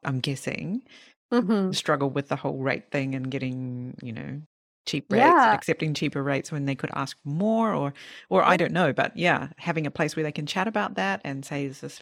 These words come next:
Speaker 1: fair? Is this, you know, what would you do?" Or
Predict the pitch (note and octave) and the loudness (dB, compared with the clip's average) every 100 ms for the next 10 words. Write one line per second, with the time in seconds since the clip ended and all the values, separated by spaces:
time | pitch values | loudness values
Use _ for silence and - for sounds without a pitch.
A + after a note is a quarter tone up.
0 | - D3+ F3 G3+ G3 D#3 - - - - | -10 -8 -6 -6 -6 -8 -10 -14 -16 -20
1 | - C#3 C3 D#3 - D#3 D3+ F3+ F3 F3 | -14 -12 -10 -10 -10 -10 -4 -4 -2 -2
2 | F3 E3+ C#3 C#3 | 0 0 -2 -2